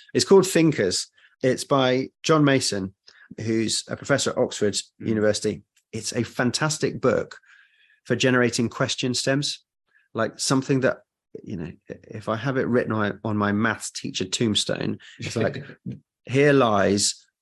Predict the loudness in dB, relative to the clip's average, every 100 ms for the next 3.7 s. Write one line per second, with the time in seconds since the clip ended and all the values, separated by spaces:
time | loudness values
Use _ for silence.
0 | _ 4 4 4 0 -2 -10 _ _ _
1 | -4 0 2 0 -2 _ -4 -4 -2 -2
2 | 0 2 2 2 -2 -2 -2 0 0 0
3 | -4 -8 _ 0 0 -2